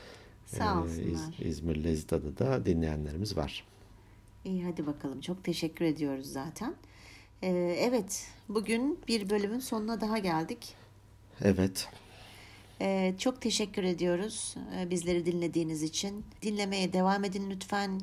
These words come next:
Speaker 1: Gene hikayelerinizde paylaşabiliyorsanız, bu aralar gerçi gündem başka, çok başka şeyler paylaşıyorlar. Görüyorum. Ee,
Speaker 2: Hı hı.
Speaker 1: mesaj atın en azından. Ee, biz sizleri seviyoruz.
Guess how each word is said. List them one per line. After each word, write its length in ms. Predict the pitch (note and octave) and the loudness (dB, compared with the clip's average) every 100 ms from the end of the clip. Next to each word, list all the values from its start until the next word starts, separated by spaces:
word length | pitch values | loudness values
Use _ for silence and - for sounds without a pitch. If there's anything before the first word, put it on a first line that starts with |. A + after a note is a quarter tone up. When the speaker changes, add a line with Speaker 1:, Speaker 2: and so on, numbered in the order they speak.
| G3 | -2
Speaker 1:
Gene 240 | F#3+ F#3+ | 0 2
hikayelerinizde 1040 | F#3 F#3 F#3 F3+ F#3 F#3 F3+ F3 F#3 F3+ F3 | 2 2 4 4 2 2 0 0 2 2 2
paylaşabiliyorsanız, 1000 | F3 E3+ F3 F#3 E3 D#3+ E3+ E3+ E3+ D#3 | 0 2 0 0 0 2 2 0 -2 2
bu 80 | E3 | 2
aralar 240 | E3+ E3+ | 4 4
gerçi 400 | E3 D#3+ D#3 - | 2 2 0 0
gündem 420 | - D#3+ D#3 E3+ | 2 4 4 2
başka, 300 | D3+ D#3+ - | 2 0 -2
çok 240 | F3 E3+ - | -4 -4 0
başka 280 | D#3 - F3+ | -2 0 -2
şeyler 400 | D#3+ C#3+ D3+ D#3+ | 2 2 2 0
paylaşıyorlar. 840 | C#3 C3+ D3 - C3+ C3 D3 - - - - - - | -2 0 -4 -4 -2 -2 -4 -8 -18 -20 -20 -20 0
Görüyorum. 520 | D#3+ D#3 D#3+ C#3+ F3+ G3 - - - - - | 4 6 6 4 -2 -8 -16 -20 -20 -20 -2
Ee, 300 | F#3 F#3 F#3 | 2 4 4
Speaker 2:
Hı 40 | F#3+ | 4
hı. 40 | |
Speaker 1:
mesaj 300 | C4 C4+ B3+ | 4 6 6
atın 240 | A3+ - F#3+ | 4 0 0
en 160 | F#3 | 4
azından. 680 | F#3 E3+ E3 D#3 D#3 E3+ G3 G#3+ F#3+ | 6 4 2 0 0 0 -4 -6 -2
Ee, 500 | F#3 F3+ F3+ F3 F3 F#3 F#3 F#3+ - - - - - - - - | -2 0 -2 -2 -4 -4 -6 -8 -14 -20 -20 -20 -20 -20 -2 2
biz 100 | C#4 | 2
sizleri 380 | - G3 G3 F#3+ | 0 0 2 2
seviyoruz. 760 | F#3+ F#3+ F3 E3+ G3 F#3+ - | 2 4 6 4 2 -6 -8